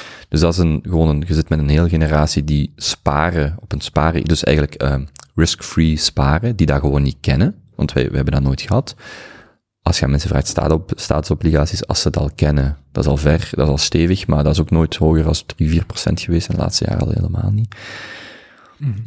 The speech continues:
Speaker 1: Dat in combinatie met een adaptatie of een, een, een, een,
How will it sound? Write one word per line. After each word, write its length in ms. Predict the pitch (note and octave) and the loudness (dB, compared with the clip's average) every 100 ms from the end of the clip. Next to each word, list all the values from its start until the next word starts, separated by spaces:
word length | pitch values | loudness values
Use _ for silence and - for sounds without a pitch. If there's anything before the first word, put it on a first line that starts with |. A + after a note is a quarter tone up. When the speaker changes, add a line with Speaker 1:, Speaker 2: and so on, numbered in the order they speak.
| - | -6
Speaker 1:
Dat 300 | - D#2+ F2+ | 0 0 2
in 120 | E2+ D#2+ | 0 2
combinatie 720 | D#2+ D2+ D2 D2+ D2+ D#2 C#2+ | 2 4 4 4 2 2 2
met 240 | D2 - | 2 2
een 260 | C#2+ C#2+ C#2 | 2 0 -2
adaptatie 680 | - D2 - - C#2 D2+ C2+ | -2 -2 -2 0 2 2 0
of 80 | C#2+ | 0
een, 140 | C2+ - | 0 -2
een, 280 | - C#2+ B1+ - | -2 0 0 -2
een, 180 | C2+ - | -2 -2
een, 260 | - - | -4 -4